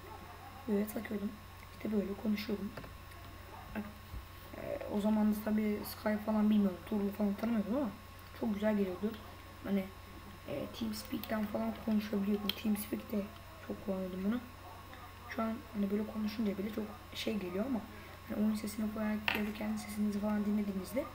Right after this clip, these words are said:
güzel geliyor arkadaşlar. Bunun yenisi de aldım. Ya aslında bunun, bunun bir de mavisi falan vardı.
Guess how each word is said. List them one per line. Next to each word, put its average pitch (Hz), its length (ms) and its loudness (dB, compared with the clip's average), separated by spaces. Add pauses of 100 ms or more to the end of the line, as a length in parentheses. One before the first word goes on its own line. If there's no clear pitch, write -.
(280)
güzel 220 220 4
geliyor 180 240 -2
arkadaşlar. 202 400 0 (800)
Bunun 320 120 4
yenisi 320 380 4
de 330 60 4
aldım. 311 300 2 (100)
Ya - 100 0
aslında 311 240 2 (140)
bunun, 277 440 2 (280)
bunun 277 160 2
bir 262 80 2
de 277 40 4
mavisi 254 520 0
falan 247 360 4
vardı. 190 260 0